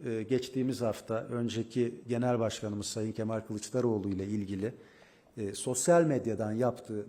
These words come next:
paylaşım konusunda, eleştiri sınırlarını aşan paylaşım konusunda bir açıklama yapmıştık. Bu ifadelerin, kullanılan ifadelerin doğru olmadığını,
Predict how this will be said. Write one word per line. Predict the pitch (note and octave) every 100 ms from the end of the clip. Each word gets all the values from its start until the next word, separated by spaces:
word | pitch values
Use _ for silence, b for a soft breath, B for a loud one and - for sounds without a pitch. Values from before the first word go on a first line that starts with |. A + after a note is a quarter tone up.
| -
paylaşım | B2 B2 A#2+ C3+ B2+ -
konusunda, | C#3+ A#2+ - G#2 F#2+ G2
eleştiri | A#2+ A#2+ B2 - E3
sınırlarını | - D3 B2 A#2 G#2+ G#2+
aşan | G2+ G#2+ G2
paylaşım | A#2+ A#2+ A#2 A#2 G#2
konusunda | B2+ A#2 - G#2+ C#3 F#3+ B B B -
bir | G3
açıklama | C#3+ - - C3 F3+
yapmıştık. | D3 - D#3 - - - - b b b b -
Bu | D3+ E3 - - - - - _ _ _ _ - - _ _ _ _ - _ - _ D3+
ifadelerin, | C#3+ D#3+ D3+ D3 C#3+ C3+ C3+
kullanılan | C#3 C#3 C#3+ D3 D3
ifadelerin | C3+ C#3 C3 C3 B2+ C3 D3+ A#2+
doğru | C3 C3+ D3
olmadığını, | D3 D3 C3 G#2+ G2+ G2+